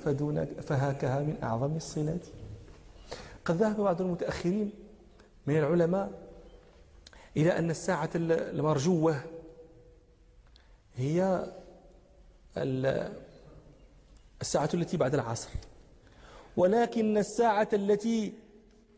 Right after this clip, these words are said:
يعني يجلس فيها الإمام على المنبر إلى أن يفرغ من الصلاة هي أيضًا ساعة إجابة بسبب حديث مسلم. هذه ساعة إجابة، وإن كانت الساعة الخاصة هي، هي التي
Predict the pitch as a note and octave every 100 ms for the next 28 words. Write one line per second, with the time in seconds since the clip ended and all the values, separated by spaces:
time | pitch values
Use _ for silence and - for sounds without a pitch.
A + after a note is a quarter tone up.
0 | - G#3+ E3+ E3+ F#3 F3 D#3 A3 A3+ A3
1 | G3+ G3+ G#3 G3 F3+ F3+ F#3 F#3 E3+ E3+
2 | F3+ F3 F#3+ F3+ E3+ F#3+ D#3+ F#3 F#3+ F#3
3 | G#3+ A#3 - D3 G#3 A#3+ G#4+ G#3 A#3 A#3+
4 | G3+ G3+ G#3 D3+ C#3 G#2+ - - - -
5 | - - - - - - _ _ - D#3+
6 | A#3 A#3+ A#3+ A#3+ A3+ A#3 - B2 - -
7 | - - - - - D#3 A#3 A#3+ A#3 B3
8 | A3 A3 G3+ A3+ C4 B3 A3+ - C4 C#4
9 | B3 - C#4 B3 A#3+ A#3+ F#3 G#3 F#3 -
10 | G#3+ - - - - - - - _ -
11 | B2+ F3+ G3 G3 - C#3 D#3 D3 E3